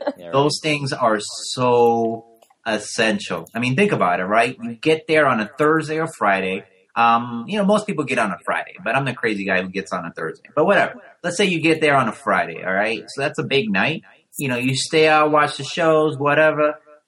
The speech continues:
Speaker 2: You know, you dance till four, five, six A M. Maybe you get out, you know, get something to eat afterwards if you're crazy like me.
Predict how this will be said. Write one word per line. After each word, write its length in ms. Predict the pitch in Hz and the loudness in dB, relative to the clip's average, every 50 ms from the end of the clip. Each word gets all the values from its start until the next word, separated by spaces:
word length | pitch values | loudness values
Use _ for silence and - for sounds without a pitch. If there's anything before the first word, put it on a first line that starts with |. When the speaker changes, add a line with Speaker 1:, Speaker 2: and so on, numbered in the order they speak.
| _ _ - | _ _ -6
Speaker 2:
You 180 | 131 135 131 | -4 -2 0
know, 360 | 123 117 117 110 110 107 110 | 2 2 2 4 4 4 4
you 460 | 107 104 107 117 120 120 117 117 117 110 - | 2 0 -2 -4 -4 -4 -4 -4 -4 -6 -6
dance 360 | - 143 147 147 143 139 - - | -4 -2 -2 0 -2 -4 -2 0
till 180 | 143 135 131 | 0 0 0
four, 280 | - - - 147 139 139 | -2 -2 0 2 2 2
five, 320 | 139 - 139 127 127 127 123 - | 2 0 2 2 2 0 0 -4
six 240 | - 135 - - | -6 -8 -6 -4
A 160 | 139 123 117 107 | -4 -2 0 0
M. 200 | 92 90 95 101 | -2 -2 -4 -4
Maybe 200 | 123 131 135 135 | -6 -4 -4 -6
you 80 | 127 | -2
get 140 | 131 135 127 | 0 2 2
out, 260 | 127 123 123 123 - | 4 2 0 -2 -4
you 60 | 139 120 | -6 -6
know, 140 | 107 101 101 | -4 -4 -4
get 160 | 107 104 - | -6 -6 -6
something 200 | - 113 117 117 | -6 -6 -6 -4
to 60 | 120 | -2
eat 120 | 127 123 | 0 0
afterwards 540 | 110 101 98 - - 98 90 87 87 85 - 101 | 2 0 0 0 -4 -8 -8 -8 -8 -8 -10 -12
if 100 | - - | -12 -10
you're 80 | 95 | -10
crazy 300 | - - 104 98 92 95 92 | -6 -4 -4 -4 -4 -4 -4
like 180 | 90 87 90 | -4 -4 -6
me. 120 | 90 85 | -8 -14